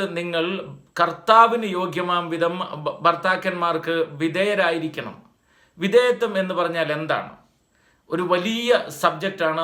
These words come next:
നമുക്കതിനെക്കുറിച്ച് വ്യാഖ്യാനത്തിലേക്ക് ചെറുതായിട്ട് ഒന്ന് രണ്ട് വിഷയങ്ങൾ മാത്രം നമുക്ക് വ്യാഖ്യാനിക്കാം. ഒന്ന്, ഒരു പുരുഷനോട് നിങ്ങൾക്ക് എന്ത് ആശയങ്ങളും സംസാരിക്കാം. പ്രത്യേകിച്ച് നിങ്ങളുടെ ഭർത്താവിനോട് നിങ്ങൾക്കുള്ള ആശയങ്ങളൊക്കെ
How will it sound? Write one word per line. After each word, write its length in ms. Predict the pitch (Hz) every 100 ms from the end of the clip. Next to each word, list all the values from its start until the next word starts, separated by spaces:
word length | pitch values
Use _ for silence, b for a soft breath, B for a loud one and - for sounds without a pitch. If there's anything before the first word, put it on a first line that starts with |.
| 165
നമുക്കതിനെക്കുറിച്ച് 680 | 165 165 160 165 160 147 156
വ്യാഖ്യാനത്തിലേക്ക് 840 | 160 156 175 165 160 160 160 156 165 - -
ചെറുതായിട്ട് 520 | 180 190 202 165 147 156
ഒന്ന് 120 | 202 214
രണ്ട് 200 | 196 202 - - 151
വിഷയങ്ങൾ 400 | 160 180 175 165 160
മാത്രം 340 | 160 175 190 185 165
നമുക്ക് 220 | 156 143
വ്യാഖ്യാനിക്കാം. 560 | 147 143 151 147 123 107 - 185
ഒന്ന്, 180 | 208 - - b b b b b b b b b b b b -
ഒരു 100 | 208 202
പുരുഷനോട് 520 | 226 214 262 254 226 208 190
നിങ്ങൾക്ക് 420 | 196 196 - 190 165 - - - 175
എന്ത് 380 | 196 240 254 240 208 160
ആശയങ്ങളും 720 | 170 170 208 175 170 165 160 160 156 - _ _ -
സംസാരിക്കാം. 600 | 165 151 151 143 135 - - _ _ _ _ b b -
പ്രത്യേകിച്ച് 420 | 175 233 233 233 208
നിങ്ങളുടെ 340 | 214 240 233 190
ഭർത്താവിനോട് 680 | 185 196 208 202 190 175 175 165 170
നിങ്ങൾക്കുള്ള 460 | 202 226 226 208 202 170
ആശയങ്ങളൊക്കെ 960 | 190 190 208 196 196 175 170 - -